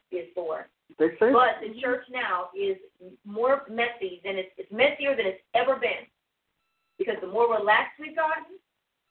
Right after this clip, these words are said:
Speaker 1: the messier.
Speaker 2: You're right. And that's why they need the word of the Lord.
Speaker 1: And that's why they need the government of God through
Speaker 2: Oh.
Speaker 1: prophets, because prophets bring government as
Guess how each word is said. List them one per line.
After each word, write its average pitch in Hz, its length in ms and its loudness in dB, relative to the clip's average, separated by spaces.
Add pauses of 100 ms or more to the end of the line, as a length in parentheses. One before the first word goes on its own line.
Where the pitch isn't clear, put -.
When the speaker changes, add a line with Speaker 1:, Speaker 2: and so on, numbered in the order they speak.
Speaker 1:
the 370 60 -12
messier. 392 520 -12 (200)
Speaker 2:
You're 180 180 -6
right. 262 220 -4 (180)
And 208 180 4
that's - 220 4
why 226 160 6
they 214 120 6
need 214 180 2
the 190 60 -10
word 202 220 2
of 180 120 -10
the 185 60 -6
Lord. 208 300 0 (1080)
Speaker 1:
And 214 140 -10
that's 262 180 -2
why 226 140 -2
they 202 140 -8
need 190 200 -10
the 175 140 -10
government 214 400 -8
of - 80 -20
God - 260 -14 (380)
through 180 160 -6
Speaker 2:
Oh. 151 160 -10
Speaker 1:
prophets, 185 400 -2
because 180 240 -12
prophets 262 480 -2 (100)
bring 160 380 -8 (260)
government 190 440 -4 (140)
as 156 140 -10